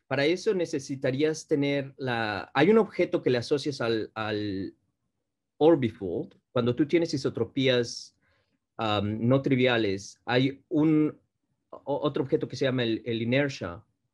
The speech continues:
uh, orbifold, el, eh, que le asocias, que es justamente,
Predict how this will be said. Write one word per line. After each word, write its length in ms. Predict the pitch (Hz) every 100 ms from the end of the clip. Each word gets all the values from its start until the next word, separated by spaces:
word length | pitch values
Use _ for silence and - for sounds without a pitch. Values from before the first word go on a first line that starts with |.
| _
uh, 280 | 107 101 85 - _ -
orbifold, 520 | 110 98 92 - - _ _
el, 180 | 110 107 104
eh, 140 | 104 _ _
que 320 | 120 107 85
le 120 | 117 107
asocias, 640 | - 131 104 95 - - _ _ _ _ _ _ _ _
que 220 | 139 135
es 100 | 160
justamente, 880 | - 180 175 156 151 151 147 127 113